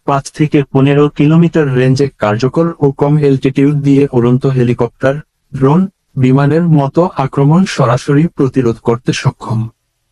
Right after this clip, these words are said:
সেমি অ্যাক্টিভ রাডার, হোমিং গাইডেন্স এবং দ্রুত মোতায়েনযোগ্যতা এটিকে অত্যন্ত বিচক্ষণ করে তোলে।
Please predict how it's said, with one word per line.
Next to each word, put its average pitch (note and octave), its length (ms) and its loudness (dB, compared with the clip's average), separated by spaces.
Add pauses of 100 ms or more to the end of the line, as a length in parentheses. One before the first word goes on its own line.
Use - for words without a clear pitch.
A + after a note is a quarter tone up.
(460)
সেমি E3 500 2
অ্যাক্টিভ F#3+ 440 -2 (120)
রাডার, C3+ 360 0 (100)
হোমিং F3 300 4 (100)
গাইডেন্স B2+ 440 0 (180)
এবং C3 200 2 (140)
দ্রুত C3+ 280 -2 (180)
মোতায়েনযোগ্যতা D#3 840 0 (160)
এটিকে C#3+ 320 -2 (140)
অত্যন্ত D#3 440 0 (120)
বিচক্ষণ C3+ 560 -2
করে G#2+ 280 -2
তোলে। G2+ 280 -4